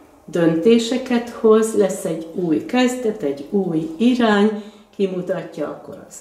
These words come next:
érzelmeit, és javul a helyzet. Persze, azt is hozzá kell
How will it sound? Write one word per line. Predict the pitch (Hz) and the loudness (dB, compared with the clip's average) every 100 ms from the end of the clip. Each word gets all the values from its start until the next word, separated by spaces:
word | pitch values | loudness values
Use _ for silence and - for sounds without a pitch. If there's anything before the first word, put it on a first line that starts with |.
| - | 0
érzelmeit, | 233 240 233 240 214 208 214 208 185 220 - - | 2 2 0 0 2 2 4 4 4 4 2 -4
és | 285 302 - | -2 -2 -4
javul | - 131 147 156 | -4 0 6 6
a | 165 - - | 4 -4 -4
helyzet. | 175 190 196 202 214 214 - - - - _ _ _ | 2 8 8 8 4 2 -8 -16 -20 -20 _ _ _
Persze, | - 151 160 - 262 285 - - | -4 -2 -2 -2 2 2 0 -2
azt | 180 - | -2 -2
is | 147 - | -6 -6
hozzá | - 156 - - - | 0 0 2 -2 -4
kell | - - | -10 -12